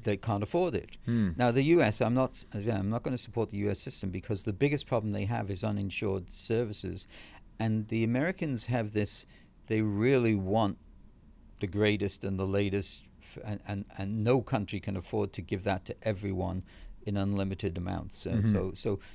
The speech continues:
Speaker 1: so there has to be some rationale, and, but, um, but there are features of many of these systems. So the British healthcare guarantee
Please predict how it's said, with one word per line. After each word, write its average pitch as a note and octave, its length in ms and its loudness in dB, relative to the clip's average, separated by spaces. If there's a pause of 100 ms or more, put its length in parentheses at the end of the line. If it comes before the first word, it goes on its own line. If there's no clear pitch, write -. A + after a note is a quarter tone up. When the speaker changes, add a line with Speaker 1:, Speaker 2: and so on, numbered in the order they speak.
Speaker 1:
so B2 160 4
there C3+ 140 8
has E3 320 0
to B2+ 100 -4
be A2+ 180 0
some G2+ 460 0 (240)
rationale, G2+ 880 -2
and, F#2 340 -6 (840)
but, B2 220 2 (200)
um, A#2 280 2 (400)
but C3+ 200 4 (180)
there F3 220 4
are D3+ 180 4
features C3+ 720 0 (160)
of G#2 200 0
many A2+ 280 2
of A2 60 -2
these G2 160 -4
systems. G2 260 -6
So G#2+ 100 4
the G#2 120 2
British C#3 560 4
healthcare A#2+ 500 2
guarantee G#2 800 -2